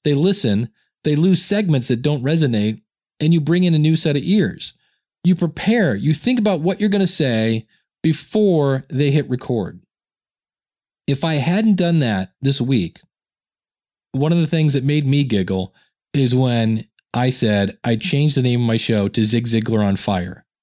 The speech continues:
If I hadn't thought this out and written down some ideas, I don't think that one would have come to me off the cuff. And so I like to write out my notes ahead of time, at least bullet points.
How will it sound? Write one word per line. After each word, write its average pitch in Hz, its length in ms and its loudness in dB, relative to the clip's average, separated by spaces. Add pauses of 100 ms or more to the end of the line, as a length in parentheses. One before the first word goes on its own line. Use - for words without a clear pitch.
(560)
If 143 160 -2
I 156 260 -2 (460)
hadn't 185 380 0
thought 170 280 -2
this 147 200 0
out 135 280 -2
and 120 180 -2
written 139 180 0
down 127 200 0
some 120 140 -2
ideas, 107 480 0 (100)
I 123 80 0
don't 131 140 -2
think 131 160 -2
that 123 120 -2
one 117 180 -2
would 104 100 0
have 104 60 -6
come 127 200 -2
to 101 60 2
me 98 260 2 (360)
off 120 260 -2
the - 80 -4
cuff. - 440 -6 (880)
And 120 480 -2 (440)
so 143 320 -2
I 165 300 -4
like 202 220 -2
to 160 100 0
write 151 240 0
out 143 340 -4
my 123 140 0
notes 123 280 0
ahead 117 200 0
of 104 100 -4
time, 90 400 -4 (400)
at 147 120 -2
least 208 260 0
bullet 156 280 0
points. 185 480 -4